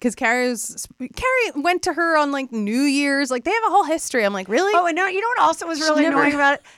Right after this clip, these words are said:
Speaker 2: That Carrie's like, "Well, sorry, for my final dinner, I'm going to invite Che."
Speaker 1: Yeah. <laughs>
Speaker 2: 'Cause Che is my friend too. But I, you know what? I kind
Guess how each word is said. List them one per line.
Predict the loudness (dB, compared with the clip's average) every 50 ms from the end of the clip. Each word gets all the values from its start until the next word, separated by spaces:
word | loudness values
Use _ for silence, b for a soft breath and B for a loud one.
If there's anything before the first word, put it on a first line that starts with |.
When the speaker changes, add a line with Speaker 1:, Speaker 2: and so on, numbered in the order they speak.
| B 0
Speaker 2:
That | 0 0 0 -2 -8
Carrie's | -6 -2 0 0 0 0 -2 -4
like, | -2 -2 -2 -2 -2
"Well, | -2 0 0 0 0
sorry, | -2 -4 -2 -2 0 0 0 -2
for | -4 -6 -2
my | -2 -2 -2
final | 0 2 2 2 2 0 -2 -2
dinner, | 0 0 0 2 2 0 0 -2 0 -2
I'm | -2 -2
going | 0 0 0 0 0 0 -2
to | -2 -2
invite | -2 0 2 2 2 0 -2
Che." | -6 -6 -2 0 0 0 0 -2 -6 -10 -8 -2
Speaker 1:
Yeah. | 0 0 0 0 -4 -10
<laughs> | -16 -20 -20 -6
Speaker 2:
'Cause | -2 0 0 0 0 -2 -4 -8 -16 _ _
Che | -6 0 2 2 2
is | 0 0
my | -2 0 0 0
friend | -2 -4 -2 0 0 2 2 0 -2
too. | -2 -2 0 2 2 2 2 0 -2 -4 -8 -16 _ b b b b b b b b b b b b
But | -2 0 0
I, | 0
you | -2 -4
know | -2 -2 0 0
what? | 0
I | -2
kind | -4 -8 -12 -6 -4 -4 -2 -2